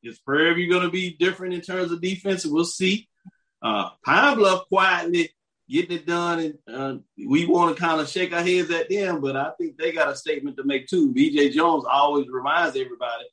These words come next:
and Alcorn, as everybody s-, slowly wants to think about them fading away, they'll be back in the picture. But with that said, let's take our last, uh, break, get into it before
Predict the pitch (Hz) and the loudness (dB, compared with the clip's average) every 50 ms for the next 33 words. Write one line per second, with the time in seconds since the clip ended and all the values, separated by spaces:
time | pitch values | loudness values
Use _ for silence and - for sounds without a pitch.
0 | _ _ _ _ _ _ _ _ - 151 156 156 160 165 175 - - 190 226 262 | _ _ _ _ _ _ _ _ 0 2 4 4 4 2 0 0 -2 0 0 2
1 | 294 - - 339 226 202 190 190 185 190 214 - _ _ _ _ _ _ _ _ | 2 0 0 -2 -2 -2 -2 -2 -4 -6 -8 -10 _ _ _ _ _ _ _ _
2 | - 165 165 147 139 143 156 165 175 170 170 165 165 170 170 165 - - - - | -4 -2 0 2 4 4 4 4 4 4 4 2 2 2 2 -2 -6 -10 -16 -14
3 | 120 - - - - - 107 113 135 160 170 180 180 175 165 165 165 170 165 - | -14 -14 -14 -16 -14 -8 -2 2 4 6 8 8 8 8 8 6 4 2 0 -2
4 | 160 143 165 165 160 165 165 165 165 160 160 170 170 160 - - 165 165 170 175 | -6 -6 -4 -4 -4 -2 -2 0 0 0 2 0 0 -2 -2 -2 0 2 4 4
5 | 170 175 175 175 185 175 160 - - - - 226 226 196 165 160 151 151 143 135 | 2 2 2 0 2 2 0 0 0 -2 -2 -4 -6 -4 -2 -2 -2 -2 -2 -4
6 | 127 - - 139 123 - - - - _ _ _ _ - 127 139 180 202 208 208 | -6 -6 -6 -8 -8 -8 -10 -18 -20 _ _ _ _ 0 2 4 4 4 4 4
7 | 190 165 - 190 175 160 151 151 175 180 - - 202 180 - - _ 170 170 165 | 2 2 4 4 4 4 4 4 2 -2 -2 -2 -4 -4 -6 -6 _ 0 0 2
8 | 160 160 175 175 175 180 175 170 170 160 - _ _ - 151 160 156 151 - 117 | 2 2 0 0 -2 -2 -4 -4 -6 -8 -10 _ _ -8 -6 -4 -4 -4 -4 -2
9 | 135 170 190 208 214 - _ _ _ _ _ _ _ _ _ _ _ _ _ _ | 0 2 2 2 2 -2 _ _ _ _ _ _ _ _ _ _ _ _ _ _
10 | _ _ _ _ - 123 160 170 175 180 175 175 - 180 180 180 160 156 143 - | _ _ _ _ -4 0 0 2 2 0 -2 0 2 4 4 4 4 2 -4 -6
11 | 170 170 170 165 165 165 | -2 0 2 2 2 0